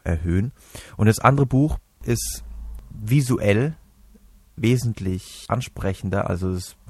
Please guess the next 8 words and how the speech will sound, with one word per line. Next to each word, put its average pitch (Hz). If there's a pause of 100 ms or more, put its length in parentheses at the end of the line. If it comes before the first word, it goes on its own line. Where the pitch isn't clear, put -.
(160)
schöne 95
Bilder, 101
es 95
hat 98
auch 92
ein 87
schönes 87
Äußeres 95